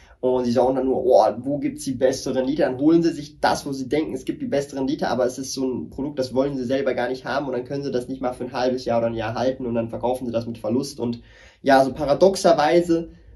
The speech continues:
ähm, habe ich oft festgestellt, auch mit vielen Leuten, wenn du halt Dinge auch kaufst, die du selber kaufen würdest und die dann vielleicht zum Beispiel sealed behältst, dass du da am ehesten noch die Chance hast,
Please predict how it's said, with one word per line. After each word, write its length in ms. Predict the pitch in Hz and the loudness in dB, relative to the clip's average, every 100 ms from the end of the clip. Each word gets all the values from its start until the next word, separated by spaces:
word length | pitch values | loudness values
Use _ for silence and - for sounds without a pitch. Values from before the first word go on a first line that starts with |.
| - | -10
ähm, 340 | - 139 143 - | 2 4 4 2
habe 180 | 151 131 | 0 2
ich 320 | - - - | 0 -4 0
oft 220 | 147 151 | 2 2
festgestellt, 400 | 143 139 - 135 | -4 -8 -6 -4
auch 100 | 120 | -2
mit 120 | 131 | -4
vielen 280 | 131 143 139 | -6 -6 -2
Leuten, 460 | 131 131 127 131 120 | 4 4 4 0 2
wenn 140 | 135 | 2
du 100 | 147 | 2
halt 180 | 147 - | -2 0
Dinge 260 | 139 139 - | -4 -4 0
auch 340 | 127 - - _ | 0 -2 -10 _
kaufst, 400 | - 170 135 - | 2 4 4 -2
die 80 | |
du 120 | 131 123 | -6 -2
selber 320 | 127 123 120 | 0 2 0
kaufen 500 | - 127 123 120 117 | 0 0 0 -4 -2
würdest 580 | 131 156 180 196 - - | 0 4 4 4 0 -10
und 300 | - 123 120 | -6 -4 -2
die 80 | |
dann 180 | 135 135 | 0 0
vielleicht 220 | 127 117 | 0 -4
zum 100 | - | -6
Beispiel 200 | 117 113 | -12 -12
sealed 340 | 113 143 156 - | -12 -8 -8 -4
behältst, 420 | - 123 135 131 | -2 0 0 -2
dass 140 | 120 | -8
du 80 | 120 | -8
da 400 | 113 120 127 135 | -2 2 2 0
am 140 | 120 117 | -2 0
ehesten 400 | 131 139 - 123 | 0 0 -4 -6
noch 120 | 120 | -6
die 100 | 120 | -6
Chance 440 | 120 117 120 117 | -2 -2 -2 -4
hast, 300 | 113 120 - | -4 -4 -6